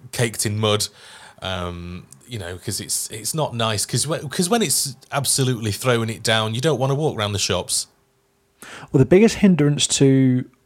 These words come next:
Speaker 2: us, I felt, in twenty nineteen was the fact that we didn't stray very far from our campsite.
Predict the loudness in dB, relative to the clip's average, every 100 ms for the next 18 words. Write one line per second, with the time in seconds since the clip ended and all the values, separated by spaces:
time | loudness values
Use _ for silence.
0 | _ 2 4 2 0 2 0 0 0 0
1 | 2 2 2 2 0 0 -2 -6 -6 -6
2 | -2 -2 -2 -2 -2 -2 -20 -20 -4 4
3 | 4 6 4 2 0 2 4 4 2 2
4 | 2 4 4 0 0 2 4 2 -2 -2
5 | 2 2 2 -4 -6 -10